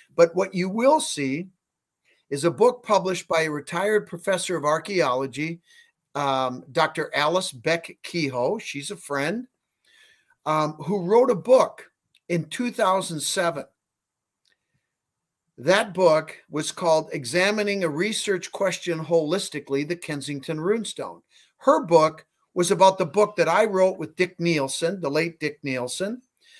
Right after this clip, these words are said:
that's five hundred and seventy-four pages, that solved the Kensington Runestone. And she said that in her book. She said, "We solved it. The runestone's real,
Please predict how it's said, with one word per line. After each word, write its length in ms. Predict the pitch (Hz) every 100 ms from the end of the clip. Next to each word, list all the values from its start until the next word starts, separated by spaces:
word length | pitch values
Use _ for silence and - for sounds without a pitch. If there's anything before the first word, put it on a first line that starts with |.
| _
that's 160 | 151 151
five 320 | - 190 220
hundred 320 | 208 208 185
and 100 | 165
seventy-four 680 | 165 180 175 170 160 160 151
pages, 480 | - 143 131 156 - _ -
that 160 | 185
solved 500 | - - 233 254 247
the 80 | 196
Kensington 600 | 175 180 170 160 165 175
Runestone. 560 | 160 175 175 - - 165 _ _ _ _ _ _ _ _ _ _ _
And 140 | 160 160
she 220 | - 269
said 380 | - - 277 277
that 260 | 160 104 - _ _ _ _
in 160 | 185 208
her 200 | 240 247
book. 480 | 233 285 - - _
She 200 | - 262
said, 320 | - 233 214
"We 140 | 196 247
solved 420 | - 226 214 156
it. 160 | - _ _ _
The 80 | 156
runestone's 640 | 160 190 190 196 185 139
real, 480 | 160 196 214 220